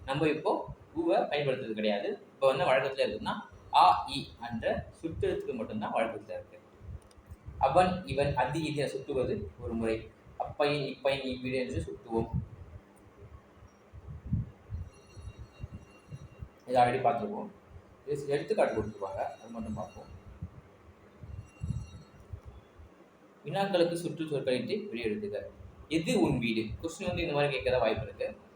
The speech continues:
எது உன் வீடு? என்ன ஆன்சர் வரும் பார்த்தீங்கன்னா, இது என் வீடு அந்த மாதிரி வரும். யார் உன் அண்ணன்?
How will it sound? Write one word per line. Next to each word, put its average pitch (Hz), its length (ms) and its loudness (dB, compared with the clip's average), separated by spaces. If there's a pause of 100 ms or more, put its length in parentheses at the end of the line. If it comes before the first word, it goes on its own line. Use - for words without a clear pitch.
(340)
எது 165 280 4
உன் 139 180 6
வீடு? 110 360 0 (1900)
என்ன 180 260 2
ஆன்சர் 135 420 2
வரும் 120 180 4
பார்த்தீங்கன்னா, 131 240 -2
இது 151 200 -2
என் 151 180 4
வீடு 120 260 0
அந்த 117 120 0
மாதிரி 107 280 2
வரும். 107 260 -2
யார் 135 280 8
உன் 131 100 0
அண்ணன்? 110 460 0